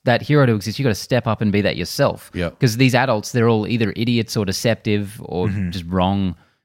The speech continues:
Speaker 1: You know, I, that was, I thought a lot of that was really cool and subtly done.
Speaker 3: Yeah.
Speaker 2: Yeah. Did, did we, did everyone like all the post, you know, the Iron Man kind of stuff in here? I know we've talked a lot about it, but specifically across the whole film,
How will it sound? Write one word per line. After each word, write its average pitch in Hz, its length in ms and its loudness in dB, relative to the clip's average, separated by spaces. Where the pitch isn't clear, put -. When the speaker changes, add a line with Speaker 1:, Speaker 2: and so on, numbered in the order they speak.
Speaker 1:
You 101 100 -2
know, 92 220 0
I, 110 80 2
that 117 160 2
was, 110 180 -4
I 113 120 -2
thought 117 160 -2
a 107 120 0
lot 98 180 0
of 101 40 2
that 92 80 0
was 95 120 -8
really 101 300 0
cool 95 220 -4
and 82 100 -4
subtly 82 260 -6
done. 78 240 -6
Speaker 3:
Yeah. 98 120 -4
Speaker 2:
Yeah. 85 140 -4
Did, 123 160 -4
did 156 180 0
we, 170 100 0
did 139 320 -4
everyone 135 340 0
like 113 260 -2
all 120 140 -2
the 113 300 -4
post, - 640 -4
you 117 140 -4
know, 104 100 0
the 101 80 -2
Iron 95 460 -4
Man 92 400 -6
kind 98 260 -6
of 92 100 -10
stuff - 440 -8
in 101 140 -8
here? 110 180 -2
I 110 60 0
know 101 180 -2
we've 101 220 -6
talked 107 260 -2
a 104 40 -6
lot 95 220 -4
about 90 300 -4
it, 95 160 -12
but 95 220 -4
specifically 110 640 0
across 92 300 -2
the 95 140 0
whole 98 260 -2
film, 92 500 -4